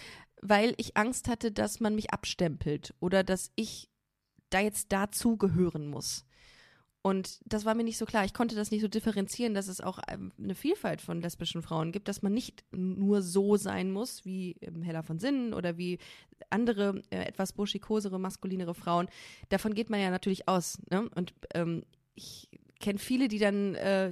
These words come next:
die auch im-, immer noch dieses Bild haben. Das find ich ganz, ganz, äh, traurig eigentlich, weil, weil wir auch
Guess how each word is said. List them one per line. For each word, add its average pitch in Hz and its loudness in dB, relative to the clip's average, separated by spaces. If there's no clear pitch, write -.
die 202 -4
auch - -8
im-, - -2
immer 294 6
noch 160 0
dieses 151 -6
Bild - -4
haben. 160 -2
Das 170 -6
find 214 -2
ich 202 -8
ganz, 214 -4
ganz, - -4
äh, - -6
traurig 247 -2
eigentlich, 185 -4
weil, 190 -2
weil 190 2
wir 196 0
auch - -18